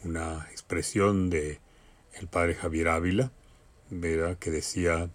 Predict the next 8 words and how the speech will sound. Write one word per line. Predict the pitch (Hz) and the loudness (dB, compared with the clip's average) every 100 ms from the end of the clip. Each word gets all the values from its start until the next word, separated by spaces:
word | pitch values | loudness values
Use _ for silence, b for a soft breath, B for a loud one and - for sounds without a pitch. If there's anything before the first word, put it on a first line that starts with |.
| - | -6
"Tuvimos | 87 85 92 90 | -2 0 0 -2
que | - | -4
escondernos | 82 - - 85 82 98 101 104 - | -6 -4 -2 0 4 4 6 0 -2
para | - 85 | -2 0
no | 82 87 | 0 -2
perder | 87 85 82 90 | 0 0 2 2
la | 87 | 2
esperanza". | 82 - 90 101 107 - 80 | -2 0 2 2 0 -2 -4